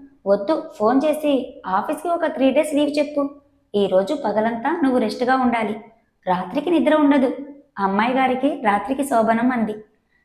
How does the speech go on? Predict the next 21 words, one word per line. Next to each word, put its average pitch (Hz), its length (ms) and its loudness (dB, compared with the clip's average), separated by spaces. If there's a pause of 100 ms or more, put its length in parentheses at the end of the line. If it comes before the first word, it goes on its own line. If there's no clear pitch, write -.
(140)
కమల 208 280 4
సిగ్గుపడుతూ, 233 680 0 (420)
"నిజంగానా 285 600 4
సత్య? 214 320 -2 (400)
కృష్ణ 214 260 -2
ఒప్పుకున్నాడా?" 277 880 2 (520)
"అవును 240 260 4
వదినా, 208 460 -2 (240)
ఎగిరి 247 360 4
గంతేశాడు" 254 580 2
అంది. 240 340 2 (560)
సత్య, 220 520 0 (280)
"మీ 220 100 2
తమ్ముడు 214 380 2
నీతో 311 280 2
ఇంత 254 300 0
ఫ్రీగా 285 260 0
మాట్లాడతాడా? 208 720 -2 (440)
నేను 269 180 6
నమ్మలేకపోతున్నా" 254 880 0
అంది. 240 400 -4